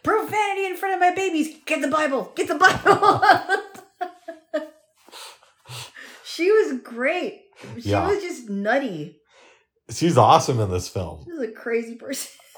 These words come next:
Speaker 1: <laughs>
Speaker 2: You know, it,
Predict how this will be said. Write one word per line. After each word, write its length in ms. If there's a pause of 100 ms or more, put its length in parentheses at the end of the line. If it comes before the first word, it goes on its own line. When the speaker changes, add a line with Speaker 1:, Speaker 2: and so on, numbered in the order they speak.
(160)
Speaker 1:
<laughs> 1080 (880)
Speaker 2:
You 180
know, 280 (1600)
it, 320